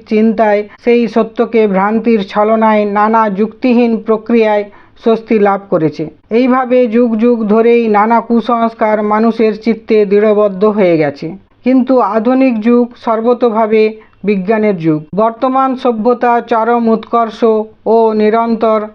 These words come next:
জয়যাত্রার মূলে রয়েছে বিজ্ঞান শক্তির অফুরন্ত অবদান। বিজ্ঞানের আবিষ্কার নিত্য নতুনভাবে পৃথিবীর অবস্থাকে পাল্টে দিচ্ছে,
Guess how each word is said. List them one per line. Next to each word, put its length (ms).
জয়যাত্রার 720
মূলে 300
রয়েছে 640
বিজ্ঞান 420
শক্তির 540
অফুরন্ত 640
অবদান। 560
বিজ্ঞানের 640
আবিষ্কার 640
নিত্য 340
নতুনভাবে 920
পৃথিবীর 480
অবস্থাকে 560
পাল্টে 360
দিচ্ছে, 460